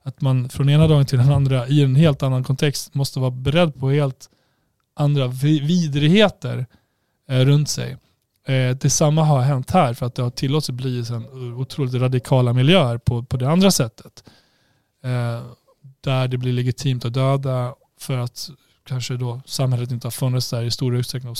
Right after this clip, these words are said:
bestraffat de som, som går över gränsen, alltså från tidig, tidig ålder.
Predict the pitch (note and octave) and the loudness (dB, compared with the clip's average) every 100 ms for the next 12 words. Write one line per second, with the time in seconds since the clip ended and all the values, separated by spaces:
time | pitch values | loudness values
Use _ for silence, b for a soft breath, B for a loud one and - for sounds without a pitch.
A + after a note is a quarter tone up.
0 | - C3 - G3 - C3 B2+ A#2+ B2 A2+ | -8 -6 0 0 0 -6 -8 -8 -10 -14
1 | - _ _ _ - C3 C3 C#3+ C3+ C#3 | -20 _ _ _ -16 -10 -2 0 2 4
2 | D#3+ D3+ - A#2+ A#2+ _ _ _ _ - | 4 2 -2 -6 -12 _ _ _ _ -20
3 | A#2+ A#2 _ C3+ C3+ - A#2+ A2+ - C3 | -20 _ _ -4 -4 -4 -6 -6 -6 -6
4 | B2 C#3 B2 E3 D3+ A2+ | -8 -10 -6 -4 -4 -8